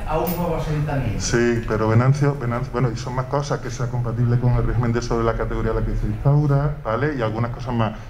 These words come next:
Speaker 2: Lo de la integración y la vinculación, ahora que dice la lista, que antes no decía, pero eso son, eh, el reglamento lo que ha hecho es establecer unas condiciones mínimas que seguramente más se van a modificar después de las alegaciones. Yo dudo que sean capaces de resistir la, la presión, pero que, eh, lo de la formación de nuevos asentamientos no es para la vivienda.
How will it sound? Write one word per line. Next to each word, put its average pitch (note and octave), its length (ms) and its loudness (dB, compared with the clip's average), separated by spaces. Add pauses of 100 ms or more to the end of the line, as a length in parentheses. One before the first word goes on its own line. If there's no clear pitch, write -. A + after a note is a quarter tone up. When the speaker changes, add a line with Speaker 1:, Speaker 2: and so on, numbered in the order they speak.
(160)
Speaker 2:
Lo A2 120 -6
de A2+ 120 -4
la A2+ 60 -4
integración A2+ 520 -2
y B2 120 2
la A#2+ 120 2
vinculación, A#2 560 0
ahora A#2 160 -2
que A2+ 80 -2
dice A2 220 -4
la A2 80 0
lista, C3 240 0
que A#2+ 60 0
antes A#2 160 4
no A#2+ 80 6
decía, B2+ 280 0 (380)
pero A2+ 180 2
eso B2+ 220 -2
son, E3 340 0 (320)
eh, A#2 200 -2
el B2+ 60 -2
reglamento A#2+ 360 4
lo D#3+ 80 2
que D#3 60 0
ha - 20 -2
hecho F3 140 -2
es D#3+ 40 -4
establecer D3 320 -2
unas C#3+ 160 4
condiciones C#3+ 380 -2
mínimas C#3+ 260 2
que B2+ 100 -8
seguramente B2+ 480 -2
más C#3 160 0
se - 80 -8
van A#2 140 -2
a A#2 40 -4
modificar B2+ 600 0 (460)
después A2+ 280 -2
de A#2 80 0
las A#2+ 140 2
alegaciones. A#2+ 560 0
Yo A#2 80 -6
dudo A2+ 260 -10
que B2 60 -12
sean A#2 180 -8
capaces A2+ 300 -6
de A2+ 100 -6
resistir A2 460 -8
la, G#2+ 240 -6 (480)
la A2+ 120 -2
presión, C3+ 460 0 (440)
pero A#2+ 300 2
que, B2 260 2
eh, B2 200 -4
lo A#2+ 120 2
de B2+ 60 2
la A#2+ 60 2
formación B2+ 360 6
de D3+ 60 6
nuevos D#3+ 180 2
asentamientos D#3+ 440 2
no C#3 140 6
es C#3+ 80 -6
para D#3+ 180 -10
la D#3+ 100 -10
vivienda. A#2+ 520 -8